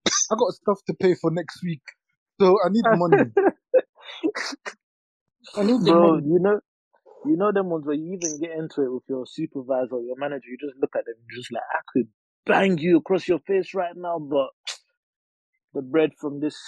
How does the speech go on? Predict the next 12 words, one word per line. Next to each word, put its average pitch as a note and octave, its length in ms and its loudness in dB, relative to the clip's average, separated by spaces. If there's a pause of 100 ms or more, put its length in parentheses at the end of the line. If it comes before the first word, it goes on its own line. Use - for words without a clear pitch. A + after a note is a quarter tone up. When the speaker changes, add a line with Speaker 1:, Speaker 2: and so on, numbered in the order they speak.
(180)
Speaker 2:
sort C3+ 420 -6
of A#2 60 -14 (600)
workplace B2+ 600 -4
is A#2 140 -10
kind B2+ 300 -8
of A2 180 -10
comfortable A2+ 560 -8
for A2 120 -12
me A2 80 -8
right A2 220 -2
now, G#2+ 180 -8 (120)
so - 80 -12